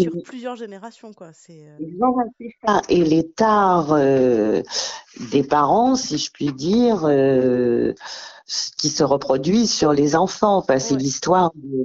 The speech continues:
Speaker 1: de, tu sais, les, les pères ont mangé des raisins verts, les dents des enfants en étaient, en ont été agacées, si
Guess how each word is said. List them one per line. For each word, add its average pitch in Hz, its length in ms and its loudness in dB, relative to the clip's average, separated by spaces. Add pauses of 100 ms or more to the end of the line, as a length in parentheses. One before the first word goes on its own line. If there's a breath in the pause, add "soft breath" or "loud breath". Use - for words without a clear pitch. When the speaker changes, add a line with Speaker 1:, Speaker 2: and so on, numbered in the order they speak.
Speaker 1:
de, 120 280 -12
tu - 180 -10
sais, 175 320 2
les, 117 360 2
les 113 200 0
pères 185 320 2
ont 160 80 4
mangé 156 360 2
des 143 120 2
raisins 139 360 2
verts, 175 540 2
les 143 200 2
dents 160 280 0
des 139 220 0
enfants 139 340 0
en 156 80 0
étaient, 135 460 0
en 120 260 -2
ont 131 120 0
été 135 300 0
agacées, 139 600 0
si - 600 -12